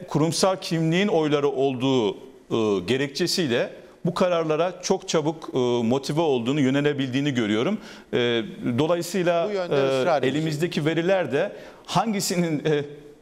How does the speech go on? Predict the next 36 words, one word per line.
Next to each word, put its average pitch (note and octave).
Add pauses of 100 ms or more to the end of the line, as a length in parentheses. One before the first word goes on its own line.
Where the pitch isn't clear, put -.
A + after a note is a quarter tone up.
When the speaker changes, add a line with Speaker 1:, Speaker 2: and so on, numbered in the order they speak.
(120)
Speaker 1:
e, C3
evet, C3+
e, A#2
tecelli D3
edeceğini, C3
e, E3+ (120)
Speaker 2:
Peki. A#2+
Speaker 1:
göstermesi C#3+
bakımından B2
son D3
derece C3
eksik C#3+
bilgilere B2+
sahibiz. F2+ (120)
Speaker 2:
E, A#2 (180)
peki, A2+
doğru A#2
ama B2+
yine B2
de B2+
ben B2+
çalı B2+
dibi A2+
yoklayacağım A#2+
tabii G#2+
bir G#2+
şey G#2+
çıkar G#2
mı F#2
diye. D3+ (520)
Kemal D#3+
Bey D#3+
size C#3+
sorayım D#3
ama, C#3
e, C3+